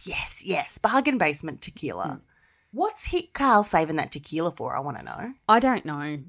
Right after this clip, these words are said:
Speaker 2: because I, can you imagine, like, Karl and Susan doing shots, like,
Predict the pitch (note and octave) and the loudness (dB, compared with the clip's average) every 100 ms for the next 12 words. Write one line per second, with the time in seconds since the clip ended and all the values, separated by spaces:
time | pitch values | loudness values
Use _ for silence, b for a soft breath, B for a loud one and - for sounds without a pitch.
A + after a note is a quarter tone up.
0 | _ F#3 - G#3 - - - - G#3+ - | _ -6 0 0 -2 -14 0 2 2 4
1 | C#4+ D#4 G#3 F#3+ A3+ B3+ A#3 E3 - E3 | 6 6 4 2 -4 -4 -4 -4 0 4
2 | D#3 D#3+ D#3+ D#3+ D#3+ F#3 F#3+ F3+ D#3 D#3 | 4 2 -2 0 0 0 0 0 0 -2
3 | - C#3 C#3+ - D#3 C#3+ | -6 -4 -4 -2 -2 -2